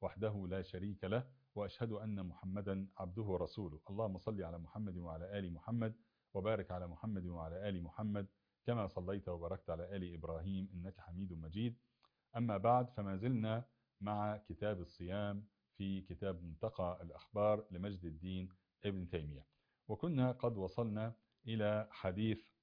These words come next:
"فإن غبي عليكم فعدوا ثلاثين"، يعني إن كان هناك غبار فعدوا ثلاثين. وهذه اللفظة غبية، وفي لفظة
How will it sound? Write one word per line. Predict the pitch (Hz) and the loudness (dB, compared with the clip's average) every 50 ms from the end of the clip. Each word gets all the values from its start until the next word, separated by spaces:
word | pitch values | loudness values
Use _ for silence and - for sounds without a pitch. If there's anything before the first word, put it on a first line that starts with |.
| _ _ _ | _ _ _
"فإن | 107 101 104 101 98 | -4 -2 0 -2 0
غبي | 92 107 123 127 110 104 101 | 4 4 4 4 4 2 2
عليكم | 95 92 92 95 107 117 113 - - 127 131 131 131 131 - - - - - - _ _ _ _ _ _ _ _ - | 4 4 4 6 6 6 6 6 6 6 8 8 6 2 -2 -8 -14 -18 -20 -20 _ _ _ _ _ _ _ _ 2
فعدوا | 107 107 110 110 107 113 - - 101 107 123 131 113 101 107 110 110 107 - | 4 6 8 8 6 4 2 0 2 2 2 4 4 2 2 2 0 0 -2
ثلاثين"، | - - 98 92 92 87 - - 127 139 147 160 147 - | -2 0 2 2 2 0 0 2 4 4 4 4 2 0
يعني | 107 107 113 113 107 110 117 117 127 - 98 | 0 2 2 2 2 2 2 0 0 0 -2
إن | 95 95 | -4 -2
كان | - - 120 113 104 | 0 0 0 2 0
هناك | 90 87 92 98 107 104 92 - 107 104 104 104 - - _ _ _ - 95 | 0 0 0 0 0 0 2 4 4 4 4 2 -4 -12 _ _ _ -2 0
غبار | 92 87 95 92 87 104 107 104 98 101 101 101 101 - - _ _ _ _ | 0 2 2 4 6 6 8 8 6 4 2 -2 -4 -6 -10 _ _ _ _
فعدوا | - 107 101 98 98 98 - 95 92 87 87 85 85 85 85 - 98 113 113 98 98 95 | 0 2 4 4 4 2 0 0 -2 -2 -2 -2 -2 -4 -4 -2 -2 -2 -2 0 -2 -2
ثلاثين. | 87 - 92 85 80 - - 80 76 78 - | -2 -2 -2 -2 -2 -4 -6 -10 -12 -12 -8
وهذه | 117 120 123 143 175 143 123 123 117 95 | -4 0 2 2 4 4 2 2 0 0
اللفظة | 98 98 110 110 101 98 95 101 101 | 0 2 2 2 2 2 2 2 2
غبية، | 101 95 95 113 110 92 90 95 107 131 131 - - _ _ _ _ _ _ | 2 0 0 0 0 0 0 2 2 2 0 -2 -10 _ _ _ _ _ _
وفي | 101 92 - - 110 104 104 104 | -10 -8 -4 -2 0 0 0 -2
لفظة | 92 92 90 90 98 107 101 95 92 95 98 98 95 | -2 -4 -2 0 0 0 0 0 0 2 2 2 2